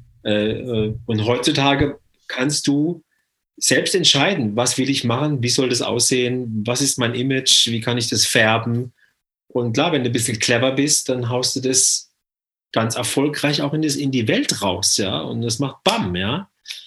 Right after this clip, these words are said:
Ohne eigene, ohne eine Plattenfirma. Und deine Rechte sind bei dir und du kannst es auch bestimmen, was du willst. Und auch wir Musiker können uns zeigen, mit was wir uns zeigen wollen,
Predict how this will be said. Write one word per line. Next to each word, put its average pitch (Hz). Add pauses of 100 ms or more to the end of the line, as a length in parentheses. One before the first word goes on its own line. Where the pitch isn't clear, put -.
(400)
Ohne 175
eigene, 117
ohne 180
eine 170
Plattenfirma. 110
Und 107
deine 107
Rechte 123
sind 120
bei 117
dir 127
und 127
du 123
kannst 123
es - (400)
auch -
bestimmen, 127
was -
du 107 (140)
willst. 107
Und 123
auch 127
wir 151
Musiker 123 (220)
können 135
uns 113 (600)
zeigen, 107
mit 98
was 110
wir 113
uns 101
zeigen 95
wollen, 113